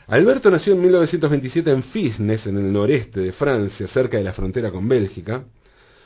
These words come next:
poco después de que su madre y su padre llegaran de Italia. Su apellido viene del nombre de la ciudad de donde eran sus, sus padres en Véneto, en el Véneto, ¿no? La región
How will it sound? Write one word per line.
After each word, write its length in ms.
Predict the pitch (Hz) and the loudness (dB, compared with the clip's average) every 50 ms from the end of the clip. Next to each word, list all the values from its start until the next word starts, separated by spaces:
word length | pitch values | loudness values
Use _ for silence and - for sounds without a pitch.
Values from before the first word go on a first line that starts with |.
| _ _ _ | _ _ _
poco 220 | - 220 202 208 190 | -2 2 4 6 4
después 240 | 160 - - 190 175 | 4 6 4 4 4
de 60 | 151 | 4
que 80 | 135 - | 0 -4
su 160 | - 127 131 | -6 -6 -4
madre 360 | 147 165 190 202 190 170 139 | 0 2 2 4 4 2 0
y 20 | |
su 160 | 110 131 120 120 | -2 -4 -4 0
padre 440 | 156 160 160 156 151 160 - - - - | 0 2 2 2 0 0 -4 -6 -10 -8
llegaran 320 | - 131 139 143 139 131 117 | -2 -2 0 0 0 0 0
de 80 | 110 | -2
Italia. 520 | 110 107 - - - 78 73 73 69 65 62 - _ _ _ _ _ _ _ _ _ _ | -2 -2 -2 -2 -2 -2 -6 -10 -12 -14 -16 -20 _ _ _ _ _ _ _ _ _ _
Su 120 | - 165 | -4 -4
apellido 420 | 151 156 175 165 - 240 254 226 175 | -2 0 -2 -4 -2 0 2 2 2
viene 540 | 139 156 190 214 220 214 208 214 - - _ _ _ _ _ _ _ _ _ _ _ _ _ _ _ _ _ _ _ _ _ _ _ _ _ | 2 0 -4 -4 -2 0 -2 -2 -4 -6 _ _ _ _ _ _ _ _ _ _ _ _ _ _ _ _ _ _ _ _ _ _ _ _ _
del 260 | 123 120 127 127 139 | 0 2 4 4 6
nombre 240 | 165 190 196 180 180 | 6 4 4 4 4
de 80 | 147 123 | 4 4
la 120 | 117 104 | 2 0
ciudad 240 | - 117 131 156 151 | 0 0 0 0 2
de 100 | 120 123 | 2 2
donde 240 | 120 120 123 139 185 | 2 2 2 2 2
eran 140 | 190 170 | 2 2
sus, 180 | - - 120 107 - - _ _ - - - | 0 -4 -6 -8 -8 -16 _ _ -20 -16 -14
sus 140 | - 107 - | -12 -4 0
padres 320 | 170 180 185 165 - - | 0 2 2 2 0 0
en 160 | 113 107 113 | 0 0 4
Véneto, 560 | 127 196 170 104 95 87 80 - 80 76 76 - _ | 6 6 6 6 2 -2 -6 -10 -12 -14 -14 -18 _
en 120 | - 92 95 | -12 -8 -6
el 100 | 95 120 | -2 0
Véneto, 500 | 165 170 120 98 87 73 - 80 73 - - - - - - - _ _ _ _ - | 0 2 0 0 -2 -6 -10 -14 -16 -16 -18 -20 -20 -20 -20 -20 _ _ _ _ -12
¿no? 100 | 113 131 | -10 -8
La 140 | 120 87 | -8 -8
región 640 | 80 78 - - 98 95 95 90 82 80 76 67 - | -10 -14 -12 -10 -6 -6 -6 -6 -6 -8 -10 -12 -16